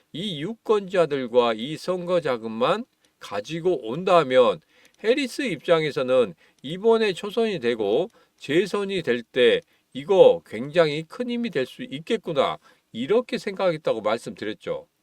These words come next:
자, 그러면서 연설 중에 바로 암호화폐 시장 들어간다고 하면은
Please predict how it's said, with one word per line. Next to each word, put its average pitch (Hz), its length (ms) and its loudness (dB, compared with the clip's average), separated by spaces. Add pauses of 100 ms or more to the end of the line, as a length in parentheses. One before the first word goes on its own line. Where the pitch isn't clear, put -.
(360)
자, 156 160 2
그러면서 170 640 4 (280)
연설 202 480 2
중에 127 480 2 (300)
바로 226 720 6
암호화폐 175 640 2
시장 160 360 -2
들어간다고 147 640 -2
하면은 156 800 -2